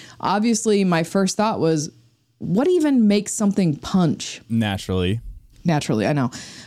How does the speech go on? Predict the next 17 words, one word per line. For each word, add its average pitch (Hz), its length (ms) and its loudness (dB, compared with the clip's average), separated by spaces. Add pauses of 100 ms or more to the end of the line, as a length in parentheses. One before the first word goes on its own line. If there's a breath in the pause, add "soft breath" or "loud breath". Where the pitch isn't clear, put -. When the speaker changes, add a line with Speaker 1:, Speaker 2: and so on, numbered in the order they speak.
Speaker 1:
According 233 320 0
to 311 100 0
Wikipedia, 233 760 0
federal 302 640 -2
regulations, 226 920 0 (100)
this 311 200 -2
is 403 160 2
regulated. 214 800 0 (640 loud breath)
The, 202 340 -2 (220)
<laughs> - 160 -16
the 196 80 4
U 220 320 4
S 277 240 -2
says 226 320 -2
the 202 120 -2
word 196 340 -2
punch - 720 -4